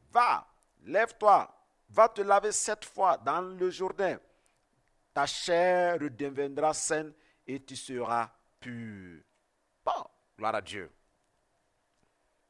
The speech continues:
Quand il y a un prophète de l'Éternel, les choses changent. La situation change, l'atmosphère change. Mais il suffit que l'obéissance soit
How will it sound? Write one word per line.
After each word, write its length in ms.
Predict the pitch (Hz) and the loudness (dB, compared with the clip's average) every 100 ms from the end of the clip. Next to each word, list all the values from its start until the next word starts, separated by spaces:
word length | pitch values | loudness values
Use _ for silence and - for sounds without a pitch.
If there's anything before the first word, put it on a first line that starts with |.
| _ _ _ _ - | _ _ _ _ -2
Quand 100 | 311 | 0
il 80 | |
y 20 | 185 | 0
a 80 | |
un 60 | 160 | -4
prophète 440 | - - - 156 | -6 -10 -6 -6
de 100 | 123 | -8
l'Éternel, 580 | 107 104 101 98 110 117 120 _ _ _ _ _ _ | -12 -10 -10 -8 -10 -12 -16 _ _ _ _ _ _
les 120 | 95 | -16
choses 220 | 87 120 - | -14 -14 -14
changent. 480 | - 131 95 85 65 _ _ _ _ _ _ - | -14 -14 -14 -20 -20 _ _ _ _ _ _ -14
La 140 | 104 | -10
situation 580 | - - - 123 - 143 | -10 -12 -10 -12 -10 -14
change, 540 | - - 123 104 90 76 _ _ | -12 -10 -10 -12 -16 -20 _ _
l'atmosphère 720 | 113 113 113 120 117 - 139 | -10 -8 -8 -12 -16 -10 -10
change. 580 | - - - 117 95 80 65 _ _ _ - | -10 -14 -14 -14 -14 -18 -20 _ _ _ -16
Mais 260 | 135 143 - | -10 -10 -10
il 120 | 135 | -14
suffit 640 | - - - 156 - 170 | -14 -16 -16 -18 -18 -20
que 160 | 156 175 | -14 -12
l'obéissance 1000 | 143 120 123 107 120 120 - - 131 127 | -10 -8 -8 -8 -10 -10 -12 -10 -10 -10
soit 320 | - 127 110 | -10 -10 -10